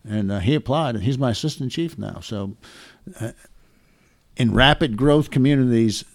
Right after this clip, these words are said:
that's the kind of advancement can get if that, uh, people can get if they're interested in vertical growth. There's also a lot of horizontal. Like, if you're in-, interested in specialized units,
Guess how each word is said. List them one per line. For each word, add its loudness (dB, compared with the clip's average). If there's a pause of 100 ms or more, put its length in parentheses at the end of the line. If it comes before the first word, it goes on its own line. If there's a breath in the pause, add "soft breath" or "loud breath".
that's -2
the -6
kind 0
of -2
advancement -4
can -2
get 0
if -4
that, 0
uh, -6 (460)
people 0
can 0
get 4
if -4
they're -2
interested 0
in 2
vertical -2
growth. -2 (220 loud breath)
There's 2
also 4
a 2
lot 0
of -4 (540)
horizontal. -2 (200)
Like, -10
if -10
you're -2
in-, -2
interested -4
in -2
specialized -4
units, -6